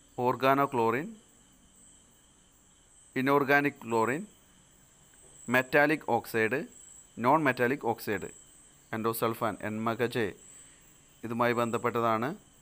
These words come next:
കാസർഗോഡാണ് എൻഡോസൾഫാൻ ദുരന്തമുണ്ടായത് ഏറ്റവും കൂടുതൽ. ഓസ്ട്രേലിയ, ഓസ്ട്രേലിയൻ വൻകരയിലാണ് എൻഡോസൾഫാൻ കൂടുതലായിട്ട് ഉപയോഗിക്കുന്നത്. സെൻറ്റിഗ്രേഡും ഫാരൻഹീറ്റ് ഗ്രേഡും ഒരേപോലെ ആകുന്ന താപനില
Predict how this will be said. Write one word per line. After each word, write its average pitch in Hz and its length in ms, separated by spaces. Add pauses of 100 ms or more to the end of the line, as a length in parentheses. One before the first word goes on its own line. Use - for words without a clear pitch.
(200)
കാസർഗോഡാണ് 117 720
എൻഡോസൾഫാൻ 117 520
ദുരന്തമുണ്ടായത് 110 840
ഏറ്റവും 113 280
കൂടുതൽ. 107 280 (1400)
ഓസ്ട്രേലിയ, 117 460 (400)
ഓസ്ട്രേലിയൻ 120 400
വൻകരയിലാണ് 120 600
എൻഡോസൾഫാൻ 113 500
കൂടുതലായിട്ട് 110 460
ഉപയോഗിക്കുന്നത്. 113 560 (760)
സെൻറ്റിഗ്രേഡും 175 640 (100)
ഫാരൻഹീറ്റ് 147 560
ഗ്രേഡും 143 340
ഒരേപോലെ 135 600 (120)
ആകുന്ന 117 260 (260)
താപനില 117 680